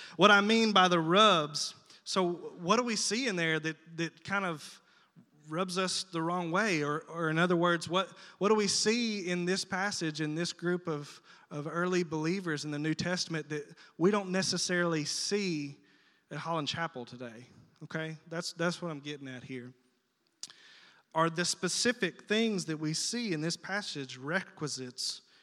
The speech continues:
for the church in any given time and location? Are, are we supposed to look like this, the early church at Jerusalem? Can we substitute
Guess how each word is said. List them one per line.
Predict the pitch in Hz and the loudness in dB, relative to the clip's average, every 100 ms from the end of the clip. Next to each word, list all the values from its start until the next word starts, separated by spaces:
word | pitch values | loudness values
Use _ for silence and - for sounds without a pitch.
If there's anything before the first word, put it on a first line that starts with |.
| _ - | _ -8
for | 156 | -6
the | 143 | -4
church | - 165 156 160 | -2 0 0 -2
in | 139 143 | -6 -4
any | 175 175 | 0 0
given | 160 160 165 | 0 -2 -2
time | 156 165 165 143 131 139 - _ | -6 -6 -4 -4 -4 -8 -14 _
and | 151 143 | -8 -4
location? | 143 - 170 165 - 101 - _ _ _ _ _ _ _ _ _ - _ - _ _ _ _ _ _ _ _ _ | -4 -6 -8 -6 -6 -8 -20 _ _ _ _ _ _ _ _ _ -20 _ -20 _ _ _ _ _ _ _ _ _
Are, | 147 160 - | -10 -10 -6
are | 156 | -2
we | 170 202 | 0 -2
supposed | 233 254 240 | -2 -4 -4
to | 233 | -4
look | 262 - | -4 -6
like | 135 127 - | -10 -12 -14
this, | 120 113 - - - - | -14 -14 -14 -16 -18 -16
the | 165 | -8
early | 160 190 196 | -4 -2 -4
church | 202 202 196 | -6 -8 -8
at | |
Jerusalem? | 180 185 208 - 123 120 135 - 160 | -6 -6 -4 -6 -10 -14 -18 -18 -16
Can | - 196 185 | -4 -2 0
we | 226 | 0
substitute | 233 - 214 247 226 208 - 175 165 170 | 0 0 2 0 -2 -6 -4 -2 -2 -4